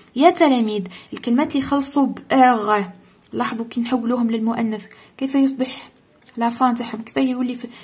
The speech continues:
كيف يوليو في الأخير، يوليو أز. كلمات اللي يخلصوا بتوغ يوليو تريس. كلمات اللي يخلصوا ب أو، أو، يو، إكس يوليو أيضًا أز. إذا هادو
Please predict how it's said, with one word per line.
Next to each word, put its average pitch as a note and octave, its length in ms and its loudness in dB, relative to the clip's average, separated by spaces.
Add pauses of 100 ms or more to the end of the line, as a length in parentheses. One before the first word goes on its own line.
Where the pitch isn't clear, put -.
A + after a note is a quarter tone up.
كيف - 100 -4
يوليو C4+ 240 6
في C4+ 100 -2
الأخير، A#3+ 680 -2 (260)
يوليو A3 380 -4 (100)
أز. A3+ 560 2 (840)
كلمات C4 280 4
اللي C#4 100 -4
يخلصوا C4+ 440 0
بتوغ A#3+ 840 2 (420)
يوليو A#3 380 0
تريس. C#4 800 0 (840)
كلمات C4 400 4
اللي C4 100 -6
يخلصوا C4+ 520 -2
ب F#3 120 -6 (120)
أو، B3+ 300 4 (360)
أو، A#3+ 240 4 (160)
يو، C4+ 180 4 (180)
إكس C#4 360 2 (240)
يوليو A3+ 500 -2
أيضًا C4 460 4
أز. C4+ 460 4 (480)
إذا G#3 220 -2
هادو G#3 500 2